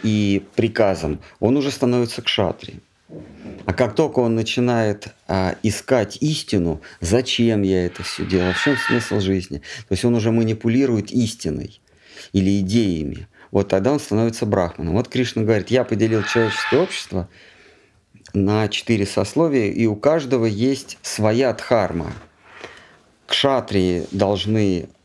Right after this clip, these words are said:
упражняться в воле, а, брахманы должны упражняться в идеях, в истинах,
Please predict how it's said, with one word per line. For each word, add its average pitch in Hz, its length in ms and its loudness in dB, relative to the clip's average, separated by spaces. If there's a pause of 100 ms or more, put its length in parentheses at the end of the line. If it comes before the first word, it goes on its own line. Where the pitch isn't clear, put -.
(100)
упражняться 104 800 0
в 87 60 -4
воле, 151 640 0 (1120)
а, 90 160 0
брахманы 110 680 0
должны 101 300 2
упражняться 95 760 -2
в - 220 -14
идеях, 123 560 2
в 98 120 2
истинах, 139 600 -2